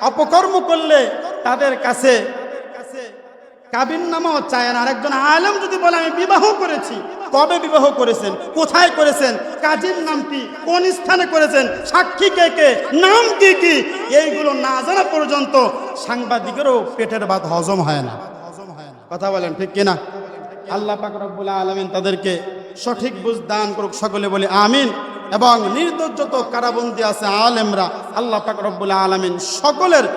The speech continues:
দ্রুত মুক্তির ব্যবস্থা করে দিক। সকলে বলি আমিন। সম্মানিত উপস্থিতি, বলছিলাম অনাবৃষ্টি এটাও একটা কারণ, যখন দুনিয়াতে জুলুম বেড়ে যাবে।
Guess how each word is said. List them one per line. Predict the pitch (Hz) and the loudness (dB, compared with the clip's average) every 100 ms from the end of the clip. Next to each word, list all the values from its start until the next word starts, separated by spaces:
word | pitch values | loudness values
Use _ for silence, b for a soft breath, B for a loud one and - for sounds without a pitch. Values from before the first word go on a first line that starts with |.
| - - - | -8 -10 -6
দ্রুত | 330 359 285 | 0 0 0
মুক্তির | 240 254 - 226 | -2 -2 -6 -4
ব্যবস্থা | 208 214 214 196 | -2 0 -2 -4
করে | 202 202 | -4 -2
দিক। | 185 180 | -2 -2
সকলে | 208 190 185 | -2 -2 -2
বলি | 170 | -2
আমিন। | 160 160 151 135 - - - - - - 160 156 143 | -2 -2 -2 -4 -10 -16 -18 -18 -18 -18 -18 -16 0
সম্মানিত | 294 320 339 349 | 2 4 2 2
উপস্থিতি, | 320 320 - 285 | -2 -4 -6 -4
বলছিলাম | 262 269 269 269 233 196 - - - - - | 0 0 0 -2 -2 -4 -10 -14 -14 -8 -2
অনাবৃষ্টি | 262 285 311 415 - 339 277 208 - 262 | 2 2 0 -4 -4 -6 -6 -8 -12 -8
এটাও | 240 349 359 | -2 4 4
একটা | 359 359 302 | 4 0 -2
কারণ, | - 269 262 220 - - - - | 2 2 2 0 -4 -10 -8 -4
যখন | 254 269 226 156 | 0 0 -2 -4
দুনিয়াতে | 285 349 320 311 277 254 185 - - - - | -2 0 0 0 0 -2 -2 -8 -12 -14 -6
জুলুম | 254 254 294 247 | -2 0 0 0
বেড়ে | 214 202 | -2 -4
যাবে। | 170 147 | -6 -8